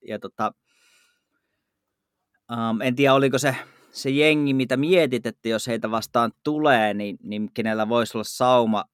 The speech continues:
jos nyt kävisi niin, että, että tosta seuraavaksi meidän käsittelyssä olevasta sarjasta, eli, eli Boston Islanders, niin mun silmissä, jos Islanders sieltä jatkoon tulee, niin,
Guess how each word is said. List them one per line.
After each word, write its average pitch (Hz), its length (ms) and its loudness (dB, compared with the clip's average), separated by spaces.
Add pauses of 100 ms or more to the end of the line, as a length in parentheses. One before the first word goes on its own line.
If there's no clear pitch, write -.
(140)
jos 143 640 0 (500)
nyt 120 160 0 (100)
kävisi 113 400 0
niin, 113 360 0
että, - 340 -10
että - 280 -14
tosta - 260 -8
seuraavaksi 104 720 -2
meidän 101 240 -6
käsittelyssä 101 560 -8
olevasta 98 340 -10
sarjasta, 104 540 -4
eli, 101 240 -6
eli - 180 -12 (440)
Boston 107 300 -4 (220)
Islanders, 98 440 -6
niin 101 180 -10 (840)
mun 143 480 2
silmissä, 131 480 2
jos 117 140 0 (240)
Islanders 113 560 2
sieltä 107 280 -2
jatkoon 107 760 -2
tulee, 110 440 0
niin, 98 320 -8